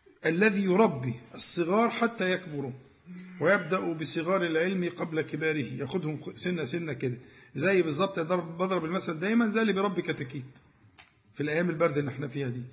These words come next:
لا يشتري كتاكيت دلوقتي هيموتوا منه لو مش خبير. لكن لو خبير،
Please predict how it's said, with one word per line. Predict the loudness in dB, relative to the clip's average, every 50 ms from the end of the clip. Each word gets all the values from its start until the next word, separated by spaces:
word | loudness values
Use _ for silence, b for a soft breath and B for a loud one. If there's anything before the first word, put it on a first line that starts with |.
| b b b b 0
لا | 2
يشتري | 2 4 4 4 4
كتاكيت | 4 2 0 -4 -2 -2 -2 -2
دلوقتي | 0 2 4 4 4 4 2 2
هيموتوا | 2 2 2 2 0 0
منه | -2 -2 -2 -2 -4 -8 -12 -18 -20 -20 _ _ _ -4
لو | -2 0 2
مش | 2 0 0
خبير. | 0 0 0 2 0 -2 -2 -6 -12 -16 -20 -20 b b b b b b b b 2
لكن | 4 4 6 6
لو | 8 8 8
خبير، | 8 6 4 6 6 8 6 6 4 0